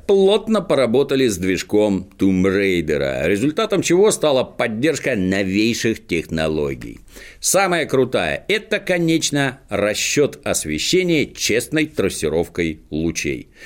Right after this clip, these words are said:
Но чтобы ее увидеть, придется нахватить новый GeForce, ну или подождать до середины октября, когда Microsoft включит данную технологию в DirectX.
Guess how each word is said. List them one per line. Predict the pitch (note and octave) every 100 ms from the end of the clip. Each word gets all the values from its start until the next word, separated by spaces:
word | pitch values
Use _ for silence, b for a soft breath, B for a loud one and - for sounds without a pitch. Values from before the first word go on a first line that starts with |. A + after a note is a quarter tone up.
| B B
Но | - G#2 A2+
чтобы | G#2 A2+ G2+ G2
ее | G2+
увидеть, | G2+ G#2+ C#3+ F#3+ G#2+ - - _
придется | C4 C4 F#3+ A3+ A3 A#3
нахватить | A3+ - G3+ - D#3 D3+ - _
новый | E2 G2 G2 F#2 G#2+
GeForce, | G2 C#3 - A#3 A3 G#2 C2 - - _
ну | F#2+ E3
или | D#3 E3+
подождать | F#3 B2+ G2 D#2+ D2 A2 C#3
до | F2 G2 C3
середины | A#2 F2+ C#2 D#2+ E2+ F2 -
октября, | F2 - - E2+ D#2+ B1+
когда | - F2+ F2 E2 - b -
Microsoft | F2+ F2 F2+ - A#2+ C#3+ -
включит | - C#4 C#4 - - - - B B
данную | E2+ G#2+ F2 E2 D#2
технологию | E2+ - F2 F2+ D3 G3 G#3 A3+ B3+ -
в | F#2+ F#2 C3+ B3 G#2+
DirectX. | F2+ D#2+ D#2 D#2+ - -